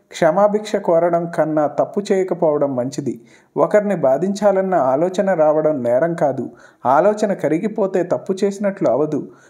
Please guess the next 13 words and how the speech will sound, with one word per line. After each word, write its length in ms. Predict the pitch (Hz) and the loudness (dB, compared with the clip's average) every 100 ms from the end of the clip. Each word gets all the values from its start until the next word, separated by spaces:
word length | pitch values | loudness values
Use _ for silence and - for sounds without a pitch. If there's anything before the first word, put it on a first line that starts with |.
| _ | _
ప్రతీకారం 640 | - 170 240 233 220 208 160 | 0 0 -2 2 2 4 0
అంచకూడదు. 760 | 147 147 131 127 127 117 - - _ _ _ _ | -2 -4 -2 0 0 -2 -6 -12 _ _ _ _
అకారణంగా 720 | 110 - 185 220 214 208 190 | -4 2 4 4 2 0 2
ఇతరుల్ని 580 | 156 135 180 190 202 175 | 2 0 -2 -2 -2 -2
ద్వేషించవద్దు. 840 | 131 139 - 196 202 156 143 127 120 - _ | 0 -2 -2 -2 0 0 0 -4 -4 -12 _
ఎవరిని 460 | 131 143 180 220 214 | -2 2 2 2 -2
ద్వేషించినా 640 | 139 156 170 202 196 196 | 0 -2 0 -2 -2 0
అసహ్యించుకున్నా 960 | 170 170 180 196 196 - 202 190 170 151 - - _ | 0 0 0 0 -4 -6 -4 0 0 0 -4 -20 _
రేపు 220 | 160 165 160 | 0 0 0
దేవుని 420 | 131 147 185 185 | 0 0 -2 -2
న్యాయస్థానంలో 840 | 151 139 170 175 160 156 151 147 | 0 0 -2 0 0 2 0 -2
తలదించుకోవాల్సి 920 | 143 127 156 175 190 - 202 196 202 | 0 0 0 -2 -6 0 0 0 -2
వస్తుంది. 580 | 170 - 147 135 117 | -4 -4 -4 -4 -4